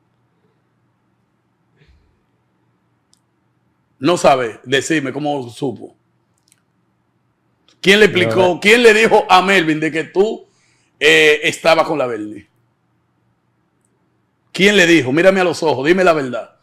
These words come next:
Speaker 1: Te voy, te voy a preparar mentalmente, mira. Aquí,
Speaker 2: Yo me
Speaker 1: en esta juventud, te voy a preparar mentalmente, porque ustedes hay que prepararlo mentalmente. Mira.
Speaker 2: <clears throat> Ujú.
Speaker 1: Aquí la mayoría de los artistas urbanos, yo lo he dicho, ¿eh? Por lograr su objetivo,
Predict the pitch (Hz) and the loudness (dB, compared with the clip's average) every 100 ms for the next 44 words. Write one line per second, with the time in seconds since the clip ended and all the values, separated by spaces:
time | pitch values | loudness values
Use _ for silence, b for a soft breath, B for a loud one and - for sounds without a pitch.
0 | _ _ _ 180 190 180 208 233 285 262 | _ _ _ 0 0 2 4 6 6 6
1 | 262 220 214 185 160 151 151 123 113 B | 6 6 4 4 2 0 -2 -2 -6 B
2 | B 185 196 135 135 - 151 - _ 180 | B 4 6 6 6 6 4 0 _ 4
3 | 214 233 240 240 196 175 165 156 180 175 | 4 4 6 6 6 4 2 2 0 2
4 | 190 233 214 208 190 196 185 165 147 131 | 4 2 4 2 2 2 2 0 -4 -4
5 | 143 147 175 196 185 180 160 165 170 156 | -6 -4 -4 -2 -4 -6 -6 -6 -6 -8
6 | 135 135 113 104 98 92 - 131 104 - | -8 -10 -10 -16 -20 -20 -10 -10 -8 -14
7 | - _ _ - 117 87 98 98 98 92 | -20 _ _ -10 -10 -12 -20 -20 -20 -20
8 | _ _ _ - 156 202 226 240 208 202 | _ _ _ 2 2 4 0 4 4 4
9 | 196 220 277 - 165 190 190 180 143 131 | 4 4 4 2 0 0 0 0 0 -2
10 | 131 151 151 120 98 - _ 151 202 - | -4 -4 -6 -8 -14 -18 _ -2 -2 -2
11 | - _ _ _ _ _ _ _ _ _ | -16 _ _ _ _ _ _ _ _ _
12 | _ _ _ - 175 190 175 185 208 - | _ _ _ 0 2 4 4 4 4 2
13 | 240 - 202 170 - 180 165 123 120 - | -2 2 2 2 0 0 0 -2 -8 -12